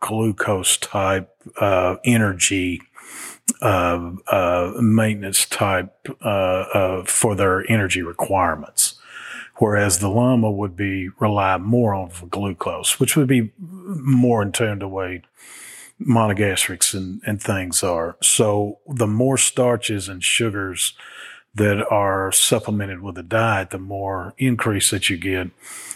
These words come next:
with glucose. So the potential for insulin resistance and lack of sensitivity is,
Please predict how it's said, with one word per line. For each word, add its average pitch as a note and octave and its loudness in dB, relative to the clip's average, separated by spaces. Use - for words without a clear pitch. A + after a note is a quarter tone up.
with F2+ -2
glucose. A2+ 2
So A2 2
the G2 -4
potential G#2+ -2
for F#2+ -6
insulin G2 -4
resistance G#2 2
and G2 -4
lack G#2+ 2
of - -6
sensitivity G2 0
is, F2 -4